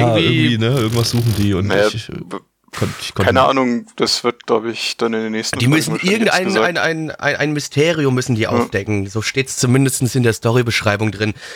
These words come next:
Speaker 2: Hm.
Speaker 1: Aber ja, man hat ja am Ende nur noch mal ganz kurz den Shots, wo dann quasi gefühlt die drei Millionen Game-Charaktere zu sehen waren.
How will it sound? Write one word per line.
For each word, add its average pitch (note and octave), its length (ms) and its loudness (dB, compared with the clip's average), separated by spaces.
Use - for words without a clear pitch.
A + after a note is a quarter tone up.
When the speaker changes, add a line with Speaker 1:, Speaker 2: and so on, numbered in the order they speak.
Speaker 2:
Hm. F#2 220 4
Speaker 1:
Aber D3+ 340 2
ja, D#3 140 4
man E3+ 120 4
hat F#3 120 2
ja F#3 80 4
am D#3+ 80 -2
Ende A3+ 240 0
nur G3+ 100 4
noch G3 100 4
mal F#3 140 2
ganz F3 240 -2
kurz G3 180 -2
den E3 140 -2
Shots, F#3+ 240 0
wo D#3+ 80 -2
dann D3+ 300 0
quasi D#3+ 240 0
gefühlt D#3+ 280 -4
die D3 60 -2
drei D#3 180 0
Millionen D#3+ 280 0
Game-Charaktere A#2+ 720 0
zu - 100 -10
sehen A2 240 2
waren. B2 260 0